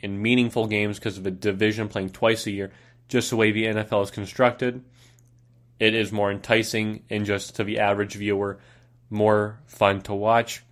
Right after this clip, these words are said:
Whereas with N B A, N H L, you have an eighty-two game slate, a lot of games.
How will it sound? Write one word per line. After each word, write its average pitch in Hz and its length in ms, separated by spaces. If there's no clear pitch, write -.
Whereas 104 300
with 101 200
N 110 180
B 104 220
A, 131 260
N 110 140
H 98 240
L, 123 300
you 113 120
have 101 120
an 104 160
eighty-two 120 580
game 104 240
slate, 120 500
a - 80
lot 107 380
of 110 120
games. 104 480